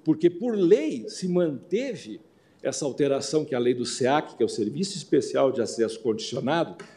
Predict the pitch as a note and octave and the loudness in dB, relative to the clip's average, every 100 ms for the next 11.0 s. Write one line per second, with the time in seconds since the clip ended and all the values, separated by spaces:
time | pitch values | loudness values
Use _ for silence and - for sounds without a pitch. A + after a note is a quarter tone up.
0 | _ _ F#3 D3 D#3 G3 F3+ F#3+ F#3+ G3+ | _ _ -4 2 4 4 4 2 2 -8
1 | B2 F2+ - _ - A2 D3 A3 G#3+ A3 | -10 -12 -16 _ -18 -6 0 0 2 2
2 | D4 D4 - C4+ E4+ B3+ G3+ G3 G3 - | 4 0 -4 -4 -4 -2 2 2 2 0
3 | G3 F#3 G3+ G3 - F#3+ F3+ A#2 G2 - | 0 2 0 -2 -4 -6 -4 -4 -4 -10
4 | - - _ _ - C3+ C#3+ - D3 B2 | -20 -20 _ _ 2 4 4 -2 -2 0
5 | C3 G#2 D3 C3 - B2+ - C3 - A3 | 0 0 0 -2 -4 -4 -2 -2 2 4
6 | G#3+ F3 E3 D#3+ - - - C#3 A#2 B2+ | 4 -2 -4 -8 -10 -16 -2 -2 0 -4
7 | A#2+ B2 - F#3 F#3 F#3 D3+ C3 B2 A2+ | -4 -8 -2 2 2 0 -2 -4 -4 -6
8 | G#2 - C#3 C3 B2+ B2 A#2 C3 F3 - | -10 -6 -6 -4 -6 -4 -2 -2 -2 0
9 | F3 D3+ D3+ F#3+ F#3+ A3 F#3+ D#3+ - - | 0 2 2 2 2 -4 0 0 -2 -18
10 | - _ B2+ B2+ D3 - D3+ A2 D#3+ G3 | -20 _ -6 0 -2 0 -4 0 0 0